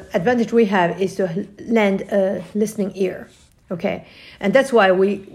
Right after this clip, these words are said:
I, I, I'm amazed at this new profession called, uh, life coach. And some of these people themselves, their lives are not exactly, um, successful, um,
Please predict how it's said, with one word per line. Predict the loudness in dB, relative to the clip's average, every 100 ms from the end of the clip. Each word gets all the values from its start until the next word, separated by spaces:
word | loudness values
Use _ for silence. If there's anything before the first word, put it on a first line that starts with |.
| -16 -8
I, | -6
I, | -6 -6 -6 -4
I'm | -4 -2
amazed | 0 2 2 2
at | 0 -2
this | -6 0
new | 4 4 0 -10 _ -20 -14
profession | -4 -2 0 0 -2 -4
called, | -4 -2 -2 -4
uh, | -4 -4 -6 0
life | 2 2 0
coach. | 0 0 -2 -14 -20 -20 -20 -20 -20 -20 _ _
And | 0 4 4 4
some | 2 2
of | 2
these | 0 0
people | 0 2 2
themselves, | 0 0 2 2 4
their | 4
lives | 4 4 4
are | 2 4
not | 2 0
exactly, | -2 2 0 2 -2 -2 -4 -12 _ _
um, | -6 -2 0 -2 -4 -10 _ _ _ _ -20 -20 -20 -20 _ _ _ _ -4
successful, | 2 2 2 0 0 -2 0 2 2 0
um, | 0 0 0 -2 -6